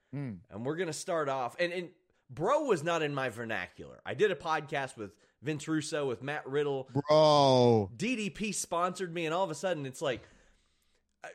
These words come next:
Speaker 2: it, it hit my vernacular. So we'll start off with, with D D P. He was, he's a, he's a pretty popular user of, of the term bro.
Speaker 1: D D P is definitely a bro. In fact, here's a little plug ski for D D P.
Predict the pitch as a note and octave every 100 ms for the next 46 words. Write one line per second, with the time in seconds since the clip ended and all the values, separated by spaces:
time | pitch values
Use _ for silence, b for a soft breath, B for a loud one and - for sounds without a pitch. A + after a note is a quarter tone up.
0 | _ F3+ D#3+ E3 D3 F#3+ G#3 F3 C#3+ C3+
1 | C#3 D3 D#3 A#2 A2 F3+ C4 E4+ - C#4+
2 | C#4+ D#4+ D#4 B3 - F3 E3 A#2 A#2 F3
3 | D3+ C#3 - C3+ A#2 C#3+ - b b C4
4 | F#4+ G#3 - - _ _ - D4+ - -
5 | G3 B3 - A3+ F#3+ D3 - F3 - D#3
6 | D3 C3 C#3 B2 C3 C#3 B2 B2 A#2 A2
7 | B2 A2+ G#2+ G#2 F#2+ B2 - _ _ _
8 | _ _ _ A2 D3 F#3 F#3+ F3+ A2 D#3
9 | E3 E3+ D3 B2 A#2+ B2 B2 A2+ - D#3+
10 | D3+ - D3+ C#3 D3 C#3 A#2+ - - F3+
11 | F3+ - C3+ A#2 A#2+ B2+ A#2+ D#3+ D#3+ D3